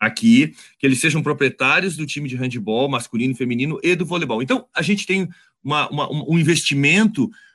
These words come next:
comparado com o resto do, do, do vôlei polonês, que não é top, é um investimento médio pra baixo, assim, porque a empresa entende que eles,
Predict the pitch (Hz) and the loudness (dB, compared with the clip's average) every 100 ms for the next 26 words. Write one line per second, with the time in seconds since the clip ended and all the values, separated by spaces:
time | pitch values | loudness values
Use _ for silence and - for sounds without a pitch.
0 | _ 170 214 233 185 151 139 147 156 127 | _ 2 2 2 0 0 0 0 -2 -4
1 | 113 120 113 110 127 139 117 110 104 101 | -6 -2 -2 0 -2 -2 -8 -8 -8 -10
2 | 98 101 98 110 110 107 98 - 104 101 | -10 -12 -8 -6 -4 -2 -4 -4 -2 0
3 | 101 127 170 - 220 247 220 202 214 180 | 2 2 -2 0 2 4 2 2 2 2
4 | 139 104 101 110 143 185 160 151 147 131 | 2 0 2 2 2 0 -2 -4 -4 -2
5 | 143 147 170 135 131 131 143 - 156 135 | -2 -2 -2 0 2 2 2 -2 -4 -2
6 | 117 117 175 180 104 - 113 170 202 _ | 0 0 0 -4 -10 -4 -2 -2 -4 _
7 | _ _ - 214 220 214 185 202 226 208 | _ _ -6 2 2 4 2 4 2 0
8 | 170 170 214 214 214 185 185 - | 0 2 2 0 -2 -2 -2 -6